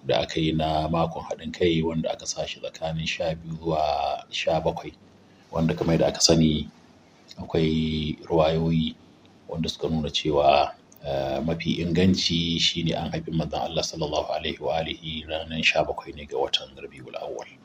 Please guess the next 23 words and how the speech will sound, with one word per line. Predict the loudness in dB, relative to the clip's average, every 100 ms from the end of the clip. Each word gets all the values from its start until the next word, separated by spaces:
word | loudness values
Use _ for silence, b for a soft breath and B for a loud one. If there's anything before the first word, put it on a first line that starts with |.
| -20 B B B B B -14
Eh, | -10 -8 -6 -8 -8
duk | 0
da | 0
yake | 2 -4
akwai | 0 0
wasu | 0 0
ruwayoyin | 4 4 6 6 4
kuma | -2 -2
har | 4 6
wa | 6
yau | 4 2
a |
cikin | -2 -8 -8 -2 0
makarantar | 0 -2 -2 0 0
Ahlul | -2 -6
Baiti | -6 -8 -8
da |
suke | -8 -6 -4
nuna | -2 4
sha | 4 4
biyu | 0 -4
ga | -2
wata | 0 0